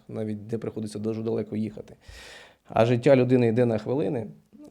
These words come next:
то тут необхідно вживати деяких заходів. Да? Там треба або жердину якусь подати людині, щоб вона вхопилася. Тому що, якщо ви підійдете близько до,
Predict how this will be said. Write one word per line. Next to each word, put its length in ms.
то 100
тут 280
необхідно 380
вживати 380
деяких 360
заходів. 380
Да? 160
Там 160
треба 300
або 180
жердину 400
якусь 240
подати 440
людині, 400
щоб 160
вона 160
вхопилася. 640
Тому 240
що, 300
якщо 280
ви 60
підійдете 580
близько 580
до, 300